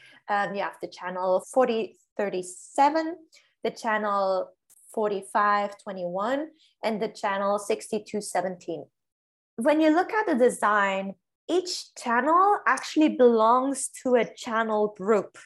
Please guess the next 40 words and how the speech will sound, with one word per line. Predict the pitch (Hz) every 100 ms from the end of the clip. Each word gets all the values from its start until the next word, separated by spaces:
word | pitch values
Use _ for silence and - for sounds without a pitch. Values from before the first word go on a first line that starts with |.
| _ _ _ _ -
And | 233 233 233 226
there's | 240 240
different | 247 370 480 415
channel | - 220 240 226 220 -
groups, | 196 190 196 220
and | 233
they | 254 254 -
all | 294 311 339 359 359 -
are | 240 247 262 -
in | 226
the | 240
same | - 214 214
theme, | 202 - 233 175 160
you | - -
could | 214 -
say. | - 90 - - _ _ - - _
And | 262 269
so | 294 285 285 -
the | 302 294
two | - 381 415
channels | - 277 262 254 247
that | 247 - -
we | 233
see | - 240
more | 226 233 247
to | 247 -
the | 233 202
right | 180 190 208 320 320 -
in | 262
your | 269
chart, | 269 - 254 294 -
the | 208
one, | 202 202 196
the | 190 -
forty | 226 220 214 214 _
thirty-seven | 202 190 190 - 269 277 269 262
and | 190 175
the | - -
forty-five | 208 190 - 214 220 214 214 _
twenty-one, | 180 185 220 254